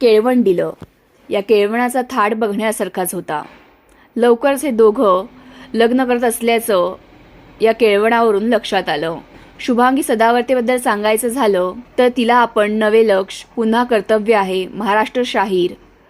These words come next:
अशा मालिकांमध्ये पाहिलं आहे. दोन हजार वीस मध्ये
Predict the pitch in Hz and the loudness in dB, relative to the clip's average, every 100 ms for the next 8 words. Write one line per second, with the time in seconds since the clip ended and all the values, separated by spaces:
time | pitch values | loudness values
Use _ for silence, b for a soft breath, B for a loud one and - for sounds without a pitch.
0 | b b b 214 240 277 262 208 214 240 | b b b -4 0 2 2 2 2 0
1 | 240 202 190 220 208 196 190 180 208 175 | 0 0 -2 0 0 0 0 -2 -4 -6
2 | - - _ - 202 208 262 208 208 208 | -8 -18 _ -6 0 2 2 0 0 0
3 | 240 254 247 214 190 | -4 -2 -2 2 2